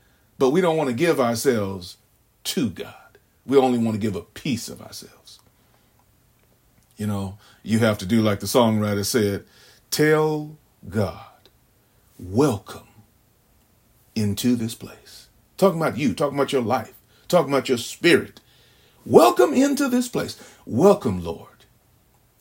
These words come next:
into this broken vessel." Because every last one of us were born in sin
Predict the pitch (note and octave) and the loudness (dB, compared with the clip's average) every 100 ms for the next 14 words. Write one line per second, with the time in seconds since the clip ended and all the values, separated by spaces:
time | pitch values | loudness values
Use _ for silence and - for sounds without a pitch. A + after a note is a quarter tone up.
0 | _ G3 C4+ C#4+ - B3 A#3 E3+ B2 - | _ 4 4 4 2 2 4 4 4 2
1 | F#2 F#2 C#3 F#3 F#3 F#3+ F#3+ F#3+ _ _ | -10 -2 2 2 0 -4 -4 -8 _ _
2 | A#2+ G#2+ - - - _ _ _ _ _ | -18 -14 -14 -16 -20 _ _ _ _ _
3 | _ _ C3+ B2+ A#2 A#2 B2 B2+ C3 A#2 | _ _ -2 0 2 0 0 -2 -4 -6
4 | F#2+ F2+ F2+ F#2 E2 C3+ D#3 F#3 F#3+ - | -6 -8 -10 -12 -8 -4 -2 -2 -4 -4
5 | D#3 D3+ D#3+ | -8 -10 -12